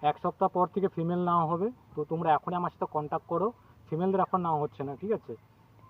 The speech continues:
তো যারা, যারা ফি-, যে সমস্ত ফিমেলরা দেখছো যারা কাজের ইচ্ছুক, তো তোমরা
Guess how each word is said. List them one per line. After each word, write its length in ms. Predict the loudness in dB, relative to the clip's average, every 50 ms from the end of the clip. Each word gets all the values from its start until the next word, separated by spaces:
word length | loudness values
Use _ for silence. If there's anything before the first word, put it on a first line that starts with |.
| -8
তো 140 | -6 -4 -2
যারা, 120 | 0 0
যারা 140 | 0 0 -2
ফি-, 160 | -2 -4 -6
যে 120 | -4 -4 -2 0
সমস্ত 240 | 2 0 0 0
ফিমেলরা 300 | -4 -6 -4 -2 0 0
দেখছো 440 | 2 2 0 0 -2 -2 -2 0 0
যারা 140 | 0 -2 -2
কাজের 300 | 0 2 2 2 2 0
ইচ্ছুক, 340 | 0 -4 -4 -2 0 0 0 -2 -10 -20 -20 -20 _ -20 -20 -20 _ -20 -18 -10 -6
তো 100 | -6 -4
তোমরা 560 | -2 -2 0 0 2 2 2 2 0 -2 -4